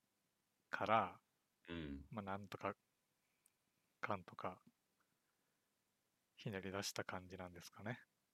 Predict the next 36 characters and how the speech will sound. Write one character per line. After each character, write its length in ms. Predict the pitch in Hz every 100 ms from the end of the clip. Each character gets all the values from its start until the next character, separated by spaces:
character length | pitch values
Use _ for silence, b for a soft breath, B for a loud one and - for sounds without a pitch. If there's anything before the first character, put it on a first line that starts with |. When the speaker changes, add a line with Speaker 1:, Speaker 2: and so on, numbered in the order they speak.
| _ _ _ _ -
Speaker 2:
ま 60 |
あ、 40 | 76
そ 420 | - 87 78 67
う 20 | -
で 120 | 90
し 100 | -
ょ 280 | 87 69 67
う 20 |
ね。 80 | 135
Speaker 1:
う 40 |
ん。 160 | 151 - _ _
Speaker 2:
ま 60 | 120
あ、 20 |
ど 120 | 104 131
っ 60 |
ち 120 | -
が 160 | 226 196
ス 80 | -
ト 80 | 240
ー 160 | 302
リ 120 | 214 120
ー 80 |
を 140 | 92 117
追 80 | 160
う 20 |
っ 20 |
て 260 | 170 - 104
や 160 | 95
り 120 | 98 107
込 100 | 127
み 140 | 131
よ 80 | 143
り 100 | 107
も、 500 | 90 156 127 85 73
Speaker 1:
う 20 |
ん。 240 | 104 98